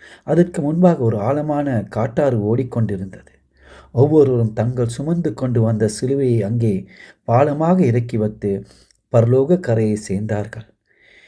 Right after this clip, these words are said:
இவன் தன்னுடைய சிலுவையை அப்படி மறுகரைக்கு போகும்படியாக, சேரும்படியாக பாலமாக வைத்தார். அது சிறிதாக்கப்பட்டதுதான் அவனால் அதை கடக்க முடியவில்லை.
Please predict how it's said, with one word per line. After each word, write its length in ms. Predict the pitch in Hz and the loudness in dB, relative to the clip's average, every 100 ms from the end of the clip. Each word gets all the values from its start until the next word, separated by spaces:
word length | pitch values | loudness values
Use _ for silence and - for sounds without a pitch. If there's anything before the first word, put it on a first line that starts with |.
| _ | _
இவன் 220 | 220 220 190 | 4 4 6
தன்னுடைய 400 | 214 208 185 156 - | 4 6 4 4 2
சிலுவையை 360 | 190 185 151 | 4 4 4
அப்படி 380 | 139 131 143 135 | 0 0 -2 0
மறுகரைக்கு 880 | 120 196 185 185 165 - 127 113 117 - _ _ _ 113 | 2 2 4 2 2 -2 -2 -2 -4 -14 _ _ _ 0
போகும்படியாக, 840 | 117 147 135 147 151 165 - - _ _ - - | 2 0 0 0 0 -4 -6 -16 _ _ -4 4
சேரும்படியாக 880 | 120 170 160 160 165 175 175 190 - _ _ _ | 6 6 4 2 2 0 0 -4 -6 _ _ _
பாலமாக 680 | 95 107 123 131 139 170 180 | -2 0 0 0 -2 2 2
வைத்தார். 460 | 113 - - - _ _ _ _ _ | 2 0 -8 -10 _ _ _ _ _
அது 460 | - 143 208 185 185 - _ | -6 -2 0 -2 -4 -18 _
சிறிதாக்கப்பட்டதுதான் 1700 | - 139 151 156 151 - 117 117 98 107 95 98 95 101 90 82 - _ _ _ _ | -10 -4 0 2 2 0 -4 -4 -4 -4 -4 -6 -6 -4 -4 -8 -14 _ _ _ _
அவனால் 520 | 101 98 101 92 82 80 _ _ | -4 -2 0 -2 -4 -10 _ _
அதை 280 | 98 95 90 | -4 -2 -2
கடக்க 400 | 95 104 110 101 | -4 -4 -4 -4
முடியவில்லை. 640 | 87 92 110 104 101 - | -2 -2 -2 -4 -8 -14